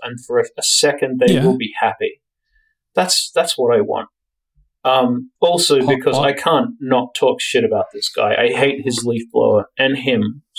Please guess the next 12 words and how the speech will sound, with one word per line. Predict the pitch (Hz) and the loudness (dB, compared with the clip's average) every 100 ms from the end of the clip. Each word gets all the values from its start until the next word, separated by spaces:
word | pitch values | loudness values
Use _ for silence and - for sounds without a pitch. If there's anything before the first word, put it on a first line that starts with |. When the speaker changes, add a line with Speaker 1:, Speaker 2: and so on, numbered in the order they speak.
| - - | -2 0
Speaker 2:
Oh, | 180 | 2
the | 151 139 | 2 2
Speaker 1:
so | 151 | 4
Speaker 2:
same, | 151 | 4
Speaker 1:
much. | 151 - | 2 2
Speaker 2:
the | |
same | 180 | 2
leaf | 160 185 | 2 2
blower | 135 101 | 0 0
guy? | 98 95 143 _ _ - - _ _ _ _ _ _ | 0 -2 -4 _ _ -20 -20 _ _ _ _ _ _
Speaker 1:
Yeah. | 151 180 165 - - _ _ _ _ 143 | 0 2 2 0 -6 _ _ _ _ 2
Yeah, | 139 127 | 2 2